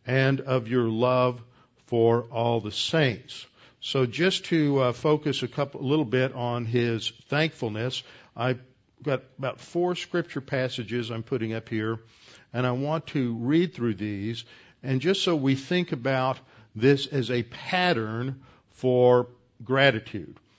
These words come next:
In Second Corinthians, or Second Thessalonians <clears throat>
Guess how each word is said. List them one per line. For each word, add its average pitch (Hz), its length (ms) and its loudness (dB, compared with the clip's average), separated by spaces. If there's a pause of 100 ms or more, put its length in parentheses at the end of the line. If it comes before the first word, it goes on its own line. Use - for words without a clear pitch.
(140)
In 120 240 -4
Second 151 420 0
Corinthians, 131 680 -2
or 117 160 -2
Second 135 340 -2
Thessalonians 120 680 -2 (560)
<clears throat> - 80 0